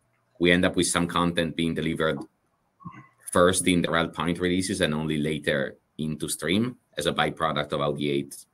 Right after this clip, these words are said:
stuff works. My understanding is that this should not happen with nine because the new process, uh, actually uses stream as the feeder for rel, uh, instead of having them as kind of parallel paths. Uh, but, like, Brian could probably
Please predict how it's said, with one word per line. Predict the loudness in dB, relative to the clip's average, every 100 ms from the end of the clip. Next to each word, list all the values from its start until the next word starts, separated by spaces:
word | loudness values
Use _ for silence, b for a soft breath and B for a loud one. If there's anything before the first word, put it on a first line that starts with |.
| _ _ _ _
stuff | -10 -4 -4 -4
works. | -6 -6 -8 -8
My | 2 4
understanding | 6 4 2 2
is | 2
that | 0
this | 0
should | -2 -2
not | -2 -2 -4
happen | -4 -2 -2 -2
with | -6 -8 _ _
nine | -4 0 0 -2 -4 _ _ _ _ _ _ _
because | -4 0 0
the | 0
new | -2 -4
process, | -2 -2 0 -2 -2 -6 -10 _ -10
uh, | -8 -8 -12 _ -2
actually | 0 2 2 2
uses | 4 2 0 -2
stream | 0 0 0
as | -2 -4
the | -6
feeder | -4 -2 -2 -2 -4 -12 _ _ _ _
for | -6 0
rel, | 2 0 -4 -10 _ _ _ _ _ -8
uh, |
instead | -6 -2 0
of | 0
having | 0 0
them | -2 -2
as | -4
kind | -6 -6
of | -6
parallel | -4 -2 -2 -4
paths. | 2 2 2 -2 -8 _
Uh, | -4 -4
but, | 0 0 -2 -4
like, | -4 -6 _ _ _ _ _ _ _ _ _ 2
Brian | 6 6 4
could | 0 -4
probably | 0 0 2 0 -4